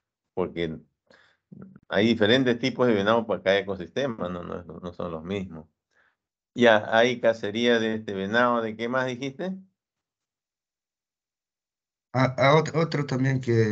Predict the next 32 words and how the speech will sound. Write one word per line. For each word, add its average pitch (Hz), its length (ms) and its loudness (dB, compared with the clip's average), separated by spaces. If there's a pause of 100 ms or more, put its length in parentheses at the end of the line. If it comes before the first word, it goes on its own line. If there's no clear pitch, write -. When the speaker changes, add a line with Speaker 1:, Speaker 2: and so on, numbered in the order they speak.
(240)
Speaker 2:
del, 107 420 -2
del 110 160 -2
cóndor 139 280 4
andino, 127 340 2
pero 120 160 0
ese 127 120 -4
es 120 80 -6
que 113 120 -2
está 107 360 0
en, 95 340 -4
en 101 160 -4
pe-, 107 200 0
en 107 160 2
peligro, 117 400 4
¿no? 101 160 0
De 92 340 -2
extinción. 98 460 -2
Speaker 1:
¿Pero 117 240 0
qué 147 200 2
pasa? 123 340 2
¿Lo 104 160 -4
cazan 151 340 0
al 120 140 -4
cóndor? 120 500 -4 (960)
¿Cómo 113 160 0
es? - 100 -10 (2250)
Speaker 2:
En, 120 400 0
en 127 280 6
algunos 151 380 6
lugares 151 380 4
sí 147 160 0
lo, 127 200 -2